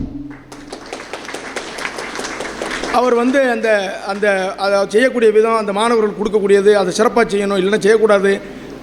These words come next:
அப்படிங்கிறதெல்லாம் பார்த்து தான் அவர் மே-, அவர் என் மனசுல இடம் பிடிச்சார். கிட்டத்தட்ட நான் மூணு வருஷ காலமாவே அவரோட வாட்ச் பண்ணிக்கிட்டு இருக்கேன். அவர், அவருக்கும் தெரியும். இந்த ஜோதிட உலகத்துல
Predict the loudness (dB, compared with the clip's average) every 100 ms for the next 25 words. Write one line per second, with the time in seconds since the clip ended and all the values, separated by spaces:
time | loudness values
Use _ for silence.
0 | -6 -2 0 2 2 2 0 0 0 -2
1 | -2 0 2 0 0 0 2 2 2 0
2 | 2 2 2 0 0 0 0 -4 0 2
3 | 2 4 6 6 4 4 4 4 4 4
4 | 4 2 4 2 0 -8 -14 -2 0 0
5 | -2 -2 -2 0 0 -2 -8 -2 2 4
6 | 2 2 0 0 0 -4 -12 -16 -14 -12
7 | -12 -10 -10 -8 -8 -6 -8 -6 -6 -6
8 | -2 2 4 4 4 4 4 2 2 0
9 | -2